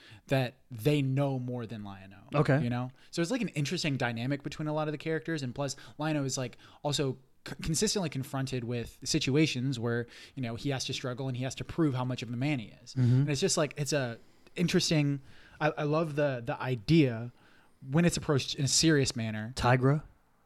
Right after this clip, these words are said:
Speaker 1: Yeah. Um,
Speaker 2: Matt Mercer voiced him in the new one.
Speaker 1: Oh, nice.
Speaker 2: Yeah.
Speaker 1: Um, but I, I, I just really enjoy that,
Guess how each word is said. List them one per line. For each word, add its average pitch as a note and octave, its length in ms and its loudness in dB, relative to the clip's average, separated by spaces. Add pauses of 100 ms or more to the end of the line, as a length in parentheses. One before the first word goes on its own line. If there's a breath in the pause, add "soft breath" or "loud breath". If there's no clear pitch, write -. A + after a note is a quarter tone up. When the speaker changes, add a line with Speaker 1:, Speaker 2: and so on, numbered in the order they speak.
(280)
Speaker 1:
Yeah. C3 140 -2 (680 soft breath)
Um, C3 400 -2
Speaker 2:
Matt D3 160 4
Mercer C3+ 300 2
voiced A2 260 0
him A#2 80 -2
in A2+ 80 0
the A2+ 80 0
new B2 140 0
one. B2+ 140 -4 (500)
Speaker 1:
Oh, F3 140 2
nice. C3+ 360 -6
Speaker 2:
Yeah. B2+ 100 -4 (360 loud breath)
Speaker 1:
Um, C3 380 -4 (1000)
but F3+ 220 2 (300 soft breath)
I, D3 120 0
I, C#3 260 0
I C#3 60 -2
just C3 220 0
really D3 440 4
enjoy C3+ 600 2
that, A#2+ 280 -4